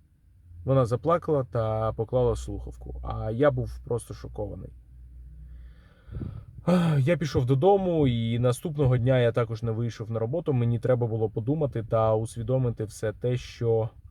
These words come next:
сталося. І що я хочу сказати? Я хочу сказати, що ніяке майно,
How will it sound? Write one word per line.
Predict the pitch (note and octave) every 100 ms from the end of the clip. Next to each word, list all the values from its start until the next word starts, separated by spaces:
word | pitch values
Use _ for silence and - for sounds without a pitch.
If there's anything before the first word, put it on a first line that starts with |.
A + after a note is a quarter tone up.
| -
сталося. | - - G#2+ F2 - - - _ - _ - -
І | B2 A2+
що | - D#3+ D#3
я |
хочу | C3+ C3+ B2
сказати? | - A#2+ A#2+ A#2 F#2
Я | G2+ A2
хочу | A2+ C3+ - C3
сказати, | - A#2+ D#3 D3
що | B2+ - A#2+
ніяке | A2+ A2+ C#3 C3+
майно, | A#2+ G#2+ G2+ G#2+ C#3 A#2